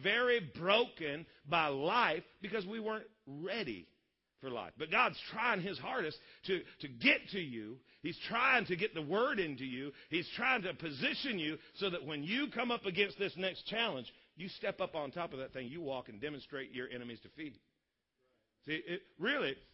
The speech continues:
God has given to us all things that pertain unto life and godliness. I mean, you know that's Bible. He hath given us, not will, not should, not might, but he hath given us all things that pertain unto life and to godliness. So if he's given it to us, what do we need to do?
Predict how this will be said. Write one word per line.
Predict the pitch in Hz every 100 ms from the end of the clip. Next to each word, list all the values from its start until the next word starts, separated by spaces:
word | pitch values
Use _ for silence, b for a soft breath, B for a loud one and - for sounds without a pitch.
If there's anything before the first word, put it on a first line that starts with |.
| _
God | 156 240 202
has | 208 240 240 147
given | 170 226 175
to | 196 180
us | 160 196
all | 233 233 -
things | 233 208
that | 139 -
pertain | 151 202 196
unto | 151 127
life | 151 175 160
and | 147
godliness. | 151 123 95 80 -
I | 139
mean, | 151
you | 147
know | 139
that's | 139
Bible. | 120 113 92 - _ b b -
He | 120
hath | - 226 143 131
given | 151 131
us, | 104 127
not | 143 160
will, | 208 170 143 b b
not | 113 143 -
should, | 202 202 180 123
not | 131 135
might, | 180 175 123
but | 120
he | 143 160
hath | 208 220 330 139
given | 214 139
us | 117 123 B B -
all | 208 240 -
things | 208 196
that | 160 113
pertain | 139 202 190
unto | 135 131
life | 143 170 156
and | 147
to | 131
godliness. | 180 196 139 120
So | 175
if | -
he's | 202
given | 123 208 285 214
it | -
to | 147
us, | 147 - B -
what | 202
do | 202
we | 247
need | 190
to | 117
do? | 107 92